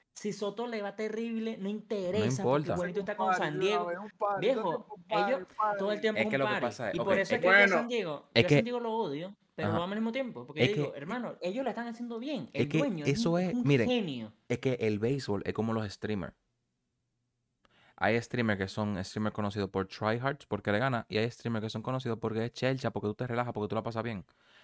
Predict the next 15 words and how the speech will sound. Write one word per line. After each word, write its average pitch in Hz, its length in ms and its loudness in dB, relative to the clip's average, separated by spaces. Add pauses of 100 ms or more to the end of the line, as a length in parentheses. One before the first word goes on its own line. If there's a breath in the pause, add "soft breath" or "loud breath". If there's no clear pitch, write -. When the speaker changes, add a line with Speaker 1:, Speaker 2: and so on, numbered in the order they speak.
(220 soft breath)
Speaker 2:
Así 98 220 2
mismo 156 160 4
en 160 80 2
la 156 100 0
pelota 120 300 2
hay 120 60 0
equipos 101 340 -6
que 95 320 -2
gastan 101 420 2
todo 120 220 -2
su 151 160 0
dineral 160 300 6
para - 120 -4
poder 123 200 6
ganar, 107 360 4